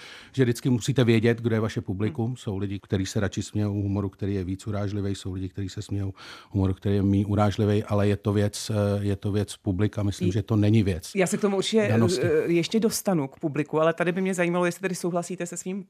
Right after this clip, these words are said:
Speaker 2: parťákem Milošem Čermákem, který říká, že dobrý vtip vždycky někoho urazí.
Speaker 1: Eh, myslím si, že, eh, ne vždycky, ale velmi často. A, eh,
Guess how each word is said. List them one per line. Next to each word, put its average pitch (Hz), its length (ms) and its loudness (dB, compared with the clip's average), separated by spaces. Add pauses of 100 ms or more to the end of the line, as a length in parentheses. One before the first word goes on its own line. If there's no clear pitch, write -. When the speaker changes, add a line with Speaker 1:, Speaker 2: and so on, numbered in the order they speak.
(160)
Speaker 2:
parťákem 147 880 -4 (300)
Milošem 156 400 -6
Čermákem, 156 640 -4
který 175 320 -6
říká, 170 340 0
že 170 100 -2
dobrý 160 240 -6
vtip - 260 -10
vždycky 156 380 -8
někoho 117 360 -4
urazí. 110 460 -6 (300)
Speaker 1:
Eh, 139 380 6
myslím 151 360 2
si, 170 220 -2
že, 170 180 0
eh, 139 760 0
ne 147 180 4
vždycky, 143 640 0
ale 135 220 4
velmi 135 280 4
často. 117 520 -4 (160)
A, 117 600 2
eh, 113 540 -2